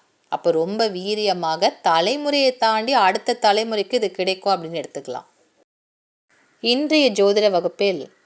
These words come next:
இந்த பெண் சாபம் ஜாதகத்தில் எப்படி நம்ம கணிக்க முடியும், எந்த கிரகங்களை அடிப்படையாக வைத்து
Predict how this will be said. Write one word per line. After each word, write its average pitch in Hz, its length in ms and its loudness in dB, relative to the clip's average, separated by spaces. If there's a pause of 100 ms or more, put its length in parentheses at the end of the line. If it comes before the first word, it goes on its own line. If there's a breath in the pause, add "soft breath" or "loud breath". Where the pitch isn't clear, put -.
(280)
இந்த 170 140 4
பெண் 226 320 2
சாபம் 220 540 4 (200)
ஜாதகத்தில் 208 720 2 (220)
எப்படி 190 380 0
நம்ம 196 300 0
கணிக்க 180 380 -4
முடியும், 135 320 -10 (220)
எந்த 254 360 4
கிரகங்களை 214 680 2
அடிப்படையாக 190 800 2
வைத்து 165 360 -2